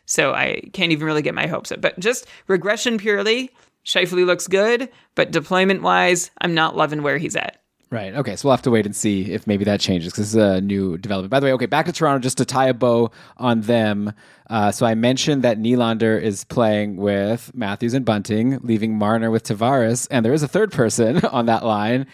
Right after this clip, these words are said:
Speaker 2: and his name is Calle Jarnkrok. So that's a good spot for him. He had a goal, actually, versus Minnesota and then an assist versus Pittsburgh. So if you're in a deep enough league, this is a guy getting good deployment. Wanted to make sure to throw his name out there. But with that, Brian, we're pretty far down the list.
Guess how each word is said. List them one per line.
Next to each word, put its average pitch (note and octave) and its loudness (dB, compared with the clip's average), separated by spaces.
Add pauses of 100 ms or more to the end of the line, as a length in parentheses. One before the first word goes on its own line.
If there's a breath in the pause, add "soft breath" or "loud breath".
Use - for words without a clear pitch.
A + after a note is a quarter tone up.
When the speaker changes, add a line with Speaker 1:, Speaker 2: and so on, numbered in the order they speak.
(120)
Speaker 2:
and B2+ 0
his C3 0
name C3 0
is A#2 -4
Calle D3 0
Jarnkrok. C#3 0
So - -16
that's B2+ -6
a - -2
good A#2 -2
spot D3 2
for F#2 -6
him. F2+ -6
He A2 2
had A2+ 6
a A2 4
goal, B2 2
actually, G2+ -6
versus G#2+ -4
Minnesota A2+ 0
and B2+ -4
then A#2+ -4
an A#2 -6
assist B2 -6
versus C3+ -6
Pittsburgh. G#2 -2
So G#2+ 2 (380 loud breath)
if - -16
you're A2 -2
in B2 0
a C3 0
deep C3 -2
enough C#3+ 2
league, C#3+ 0 (400 soft breath)
this G#2 -4
is A2+ -2
a B2+ 2
guy D#3+ 2
getting E3 -4
good D#3+ 2
deployment. G3+ 2 (160)
Wanted C#3+ -2
to D3 -8
make C#3+ -4
sure C#3+ 2 (140 soft breath)
to C3+ -10
throw B2 4
his A2+ 2
name D3 0
out E3+ 2
there. F3 2 (200 loud breath)
But A#2+ -2
with D#3+ 0
that, F3+ 0
Brian, F3 2 (400)
we're A4 2
pretty A#3+ 0
far G3+ 2
down F#3 2
the E3 2
list. B3 -2